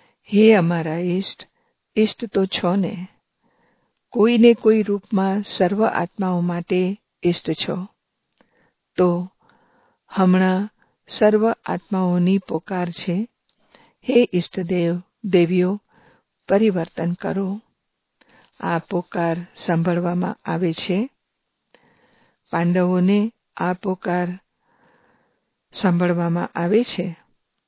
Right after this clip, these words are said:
સાંભળીને પછી શું કરો છો? સાંભળવામાં આવે છે તો સેલ્વેશન આપો છો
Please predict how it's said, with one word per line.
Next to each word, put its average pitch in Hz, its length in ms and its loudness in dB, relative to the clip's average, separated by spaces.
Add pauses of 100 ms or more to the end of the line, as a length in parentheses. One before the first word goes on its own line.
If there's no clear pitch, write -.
(240)
સાંભળીને 208 580 4
પછી 208 340 -2
શું 226 240 -2
કરો 190 300 -4
છો? 190 320 -8 (1040)
સાંભળવામાં 170 760 0
આવે 175 420 4
છે 190 360 -4 (920)
તો 208 180 6
સેલ્વેશન 185 720 0 (100)
આપો 170 300 -2
છો 208 340 -2